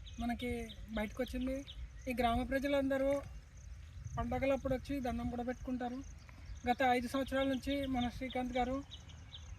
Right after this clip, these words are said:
ఇక్కడ అమ్మవారిని మంచిగా చూసుకుంటూ పూజలు చేస్తూ ఉన్నాడు. అలాగే తన మిత్ర బృందము, ఊర్లో ఉన్న పెద్దలు అందరూ తనకి సాయం చేస్తున్నారు. కానీ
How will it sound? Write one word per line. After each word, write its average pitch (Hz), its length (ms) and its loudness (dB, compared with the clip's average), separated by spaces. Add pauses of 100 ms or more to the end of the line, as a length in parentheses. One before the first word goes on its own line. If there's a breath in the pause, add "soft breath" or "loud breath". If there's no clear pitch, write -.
(100)
ఇక్కడ 254 200 -2 (680)
అమ్మవారిని 240 400 2
మంచిగా 254 380 0
చూసుకుంటూ 254 480 -2 (280)
పూజలు 254 320 2
చేస్తూ 262 260 0 (420)
ఉన్నాడు. 240 260 0 (400)
అలాగే 262 440 2 (100)
తన 254 120 2
మిత్ర 254 260 0
బృందము, 269 580 0 (240)
ఊర్లో 233 220 -2
ఉన్న 254 200 0 (340)
పెద్దలు 247 300 -2
అందరూ 254 380 -2
తనకి 262 320 -4
సాయం 233 360 -6
చేస్తున్నారు. 226 420 -12 (720)
కానీ 302 280 2